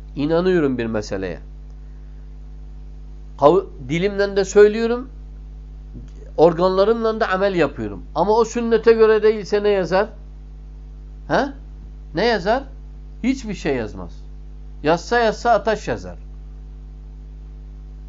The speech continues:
Ama sünnete muvafakat olması nedir? Şarttır. Sünnete uygun olacak arkadaşlar. Bütün amellerimiz Resulullah'ın sünnetine uygun olacak. Ondan dolayı ehli bid'atin ameli kabul olmaz.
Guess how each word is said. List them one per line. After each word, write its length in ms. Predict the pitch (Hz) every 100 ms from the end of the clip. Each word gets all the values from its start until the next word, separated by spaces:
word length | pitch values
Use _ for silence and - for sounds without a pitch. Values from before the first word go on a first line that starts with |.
| - - - - - - - - - - -
Ama 300 | 131 220 175
sünnete 520 | - 143 147 147 160
muvafakat 640 | 160 151 147 147 - 156
olması 460 | 143 139 139 131 175
nedir? 320 | 180 160 208 - - -
Şarttır. 500 | - - 139 131 - 90 - - - -
Sünnete 540 | - 160 165 156 196
uygun 400 | 196 170 160 202
olacak 380 | 170 135 110 101
arkadaşlar. 640 | 135 147 147 107 - 98 - - - - - - -
Bütün 260 | 143 240 254
amellerimiz 1040 | 185 196 196 196 196 196 196 233 - - 147
Resulullah'ın 680 | 170 170 190 190 190 190
sünnetine 540 | 208 - 196 180 180 196
uygun 260 | 190 175
olacak. 380 | 190 160 120 107 - - - - -
Ondan 440 | 139 165 220 269
dolayı 280 | 233 214 196
ehli 280 | 180 175 180
bid'atin 380 | 180 170 165 170
ameli 300 | 151 156 156
kabul 300 | 147 135 131
olmaz. 480 | 117 104 95 -